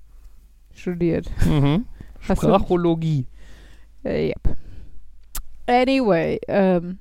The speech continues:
Speaker 1: nein, aber wäre mal spannend. Muss man in Venedig, musst du wahrscheinlich irgendwie einen Nachweis dafür haben, oder?
Speaker 2: Ich
Speaker 1: Das
Speaker 2: glaube
Speaker 1: könnte
Speaker 2: ja
Speaker 1: doch,
Speaker 2: irgendwie, da gab's
Speaker 1: könnte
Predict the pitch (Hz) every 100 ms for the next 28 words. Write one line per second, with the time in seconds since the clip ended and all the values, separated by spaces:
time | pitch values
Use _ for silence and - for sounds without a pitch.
0 | - 254 240 175 180 180 185 190 - 277
1 | 233 180 180 214 220 - 220 214 202 202
2 | 233 - - 190 - 214 226 247 254 262
3 | - 254 254 254 240 269 - 208 - 165
4 | - 175 165 170 196 320 - - - -
5 | - - - 131 143 180 139 220 208 160
6 | - 160 170 170 147 - 214